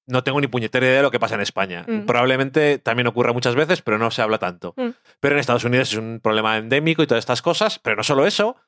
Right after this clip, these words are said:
Speaker 1: sino que en los días en los que vivimos hoy, ahora, ahora mismo, entre series y películas, no me digas que no sabes qué es lo que quiere decir un coche de
Speaker 2: No.
Speaker 1: policía para ese hombre negro en ese momento. No hay explicación posible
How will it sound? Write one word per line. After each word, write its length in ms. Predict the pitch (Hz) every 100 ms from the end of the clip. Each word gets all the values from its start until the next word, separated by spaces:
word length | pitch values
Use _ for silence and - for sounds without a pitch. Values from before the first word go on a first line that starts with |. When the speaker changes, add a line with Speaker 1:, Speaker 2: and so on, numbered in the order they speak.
| -
Speaker 1:
sino 300 | 143 135 127
que 240 | 123 120 113
en 120 | 110
los 120 | 104
días 140 | 117 123
en 40 |
los 120 | 139
que 100 | -
vivimos 760 | 131 123 127 120 117 110 - -
hoy, 520 | - 113 110 107 101 107
ahora, 260 | 113 117 117
ahora 300 | 113 127 123
mismo, 480 | 139 135 143 208 _
entre 240 | - 123 123
series 460 | - 160 143 107
y 80 | 113
películas, 800 | - 107 131 143 160 185 208 - _
no 160 | 127 135
me 100 | 147
digas 220 | 156 160
que 120 | -
no 100 | 131
sabes 640 | 127 143 120 87 - - - -
qué 140 | 156
es 100 | 147
lo 120 | 147
que 180 | 139 131
quiere 280 | - 143 135
decir 420 | 120 - 131 104
un 100 | 107
coche 220 | 117 120
de 60 | 123
Speaker 2:
No. 40 | 98
Speaker 1:
policía 460 | 123 120 139 143
para 180 | 120 117
ese 340 | 131 147 139 139
hombre 480 | 139 143 135 131 _ -
negro 380 | 127 139 156 -
en 100 | 120
ese 160 | 123 139
momento. 560 | 113 101 92 87 82 _ -
No 260 | 127 131
hay 140 | 139 143
explicación 880 | - 123 123 113 - 131 131 127 120
posible 680 | 120 113 151 160 190 214